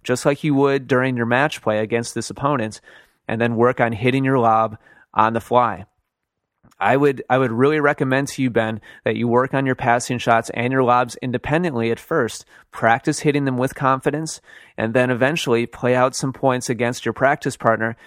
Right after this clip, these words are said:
and mix it up and try to keep your, your partner guessing. And hit, hit passing shots sometimes and other times hit lobs, and practice hitting them both solid and well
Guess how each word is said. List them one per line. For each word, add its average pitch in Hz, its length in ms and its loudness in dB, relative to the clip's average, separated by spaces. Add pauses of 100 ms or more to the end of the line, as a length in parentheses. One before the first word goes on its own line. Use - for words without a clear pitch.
(160)
and 110 180 0
mix 120 240 -2
it 127 80 2
up 131 380 0
and 113 160 -6
try 120 180 2
to 117 80 0
keep - 420 -6
your, 117 400 0 (360)
your 117 100 -4
partner 120 380 2
guessing. 120 640 -4 (180)
And 107 460 -6 (400)
hit, 107 440 -4
hit 139 220 -2
passing 131 360 0
shots 131 280 4
sometimes 139 680 -2
and 120 80 -2
other 117 200 0
times 120 300 0
hit 113 140 0
lobs, 127 420 0 (320)
and 110 120 -4
practice 117 400 2
hitting 131 240 0
them 123 100 0
both 123 320 0 (240)
solid 127 540 2
and 117 240 -6
well 113 400 2